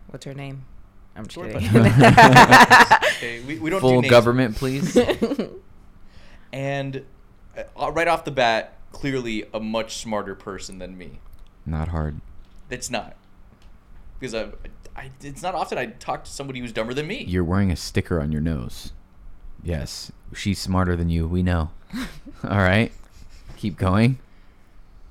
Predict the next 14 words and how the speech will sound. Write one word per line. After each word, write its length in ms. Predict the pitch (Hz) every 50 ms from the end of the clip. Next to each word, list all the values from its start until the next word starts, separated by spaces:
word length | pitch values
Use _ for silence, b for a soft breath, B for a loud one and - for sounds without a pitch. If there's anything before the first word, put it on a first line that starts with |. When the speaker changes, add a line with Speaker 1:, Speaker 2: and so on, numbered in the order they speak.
| - - - -
Speaker 2:
How 640 | - - 143 135 135 156 180 202 208 220 214 - - - -
the 140 | - 117 107
fuck 580 | - - - - - 123 107 92 - - - - - - - - - - - _ - - _ _ - - - - - - - - _ _ _ _ _ _ - - - - - - - - - -
am 180 | 113 113 110 110
I 220 | 110 113 117 123
going 360 | 135 127 120 117 113 113 110 110
to 80 | 127
be 200 | 120 123 120 -
able 420 | 101 98 95 95 92 90 95 98 - - - - - - - - - - - -
to 100 | - 113
make 220 | 101 95 92 92 -
this 160 | 98 92 -
happen? 380 | - 95 92 101 - - - - _ - - - - - - - - - - - - - - - - - - - - - - -
Speaker 3:
Anna, 440 | - 90 90 92 101 107 107 110